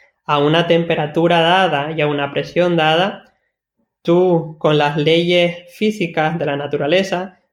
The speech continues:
tú puedes predecir cómo se va a mover ese flujo de material. ¿Se va a mover hacia la derecha? ¿Se va a mover hacia arriba? Mm, si es por una diferencia de presión, entonces este va-, material va a tender a subir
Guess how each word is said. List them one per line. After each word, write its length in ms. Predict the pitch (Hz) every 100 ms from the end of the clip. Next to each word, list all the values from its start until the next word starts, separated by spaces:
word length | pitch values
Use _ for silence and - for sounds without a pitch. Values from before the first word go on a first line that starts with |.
| _
tú 140 | 175 175
puedes 300 | 175 185 190
predecir 760 | 190 175 165 160 170 202 208
cómo 260 | 202 185 190
se 200 | 185 170
va 100 | 180
a 60 | 208
mover 720 | 175 156 175 170 - - _ _ -
ese 300 | 160 - 151
flujo 400 | - 156 156 160
de 100 | 147
material. 600 | 147 143 143 143 139 -
¿Se 160 | - 143
va 80 |
a 40 | 143
mover 240 | 151 147
hacia 180 | 147 147
la 80 | 139
derecha? 580 | 139 208 214 220 220 214
¿Se 140 | 165
va 80 | 156
a 20 |
mover 300 | 151 147 143
hacia 220 | 143 160
arriba? 580 | 165 190 190 190 190 - _ _ _ _ -
Mm, 760 | 175 165 160 156 151 147 151 - _
si 320 | - - 165
es 140 | 175 175
por 200 | 170 170
una 160 | 170
diferencia 540 | 165 165 170 165 165 170
de 140 | 170
presión, 760 | 165 156 156 170 190 190 160 -
entonces 540 | 156 156 165 165 160
este 160 | 160 160
va-, 440 | 160 165 - - _
material 720 | 170 160 156 147 165 185 160
va 80 | 151
a 80 | 151
tender 380 | 165 156 151 147
a 80 |
subir 640 | - 139 165 208 220 247